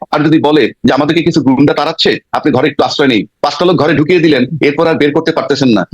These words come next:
আপনার ঘরটার প্রাইভেসি বা সার্বভৌমত্ব থাকবে? আর থাকবে না। তো আপনি যখন আমার একটা স্বাধীন ভূখণ্ডের মধ্যে সাতান্ন জন অফিসার তো মরলই দুই হাজার নয়, সতেরোতে যখন দশ লক্ষ, এগারো লক্ষ রোহিঙ্গা ঢুকাইলেন, সার্বভৌমত্ব ছিল না। তর্কের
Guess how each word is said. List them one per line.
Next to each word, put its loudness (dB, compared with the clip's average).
আপনার 0
ঘরটার -2
প্রাইভেসি 0
বা 0
সার্বভৌমত্ব 0
থাকবে? 0
আর 2
থাকবে -4
না। -6
তো -2
আপনি -2
যখন 0
আমার -2
একটা -4
স্বাধীন 0
ভূখণ্ডের 0
মধ্যে 0
সাতান্ন 0
জন 2
অফিসার 2
তো 0
মরলই 2
দুই 2
হাজার 2
নয়, 0
সতেরোতে 0
যখন 2
দশ 0
লক্ষ, 0
এগারো 2
লক্ষ 0
রোহিঙ্গা 2
ঢুকাইলেন, 0
সার্বভৌমত্ব 0
ছিল 2
না। 2
তর্কের 0